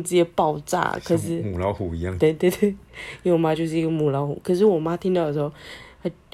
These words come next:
Speaker 1: 她就很淡定，她说，“哦，怀孕了，那就生啊。”我说，“可是我现在还没有准备好。”她说，“那不然我带啊。”所以我觉得就是，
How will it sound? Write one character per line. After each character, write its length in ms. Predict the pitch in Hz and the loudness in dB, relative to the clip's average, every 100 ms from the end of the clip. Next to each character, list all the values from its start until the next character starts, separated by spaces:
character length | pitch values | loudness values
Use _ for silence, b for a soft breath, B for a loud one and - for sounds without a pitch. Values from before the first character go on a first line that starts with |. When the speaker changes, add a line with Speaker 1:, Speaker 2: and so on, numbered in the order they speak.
| - - | -20 -14
Speaker 1:
她 120 | 202 | -8
就 120 | - 226 | -2 -2
很 200 | 170 139 | -2 -4
淡 260 | 156 156 | 0 0
定， 140 | 147 165 | 0 -4
她 80 | 208 | -6
说 140 | 240 - | -6 -2
，“哦， 280 | 226 220 214 | -2 -2 -6
怀 120 | - 202 | -2 0
孕 180 | 220 | 2
了， 120 | 196 170 | 0 0
那 120 | 185 | -2
就 360 | 196 214 202 - - | -2 -2 -2 -4 -12
生 260 | - - 233 | -8 -2 2
啊。” 160 | 240 254 - - B B B B B | 2 -2 -12 -20 B B B B B
我 80 | 165 | -4
说 200 | 208 - - | -4 -10 -10
，“可 100 | 175 | -6
是 120 | 208 | -4
我 100 | 180 | -2
现 180 | 208 202 | -4 -4
在 240 | 208 196 - _ - b b b b - - | -4 -6 -12 _ -20 b b b b -20 -12
还 120 | - | -4
没 120 | 175 190 | -2 0
有 160 | 170 | -2
准 200 | 151 151 | -4 -6
备 120 | 156 | -4
好。” 180 | 185 147 | -4 -4
她 80 | 160 | -6
说 240 | 185 185 - | -4 -6 -4
，“那 120 | 202 | -2
不 120 | 185 | 4
然 300 | 202 180 160 | 4 4 2
我 180 | 151 151 | 0 -2
带 240 | 151 190 170 | -2 0 -2
啊。” 160 | 165 - B B B - | -4 -8 B B B -6
所 160 | - 226 | 2 4
以 20 | |
我 100 | 170 | 4
觉 200 | 160 156 | 2 0
得 120 | 175 | 0
就 160 | 175 175 | 0 -2
是， 340 | 170 160 | -2 -2